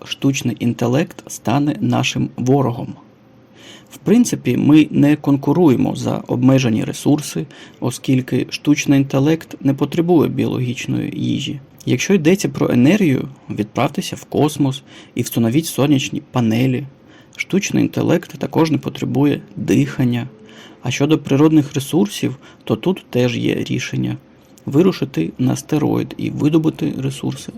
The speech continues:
там. Допоки штучний інтелект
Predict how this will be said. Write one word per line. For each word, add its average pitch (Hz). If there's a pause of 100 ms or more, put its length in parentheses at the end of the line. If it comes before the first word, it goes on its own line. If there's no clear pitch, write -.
(160)
там. 110 (540)
Допоки 165
штучний 160
інтелект 143